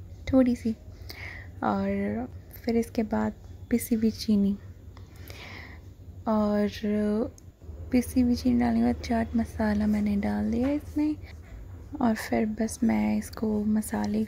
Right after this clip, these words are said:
को जितने भी अभी तक डाले हैं अच्छे से mix कर दूँगी मसालों को। मैंने mix कर दिए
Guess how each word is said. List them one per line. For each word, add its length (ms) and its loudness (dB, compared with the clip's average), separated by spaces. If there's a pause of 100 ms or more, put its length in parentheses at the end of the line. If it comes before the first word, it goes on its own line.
को 160 2
जितने 400 0
भी 160 2
अभी 160 2
तक 280 0
डाले 300 -2
हैं 160 6
अच्छे 220 -4
से 160 2
mix 340 2
कर 240 2
दूँगी 280 4
मसालों 520 2
को। 160 -4 (580)
मैंने 200 2
mix 400 -2
कर 200 6
दिए 300 4